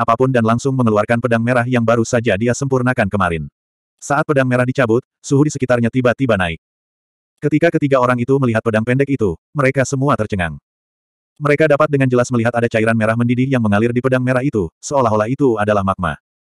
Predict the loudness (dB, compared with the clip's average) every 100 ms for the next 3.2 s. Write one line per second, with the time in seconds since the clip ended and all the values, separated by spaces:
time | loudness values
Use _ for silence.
0 | _ 0 2 2 2 2 0 2 0 0
1 | _ 0 0 2 0 0 0 -2 0 0
2 | 0 -2 0 -2 -2 -2 0 -2 -2 -2
3 | -2 -2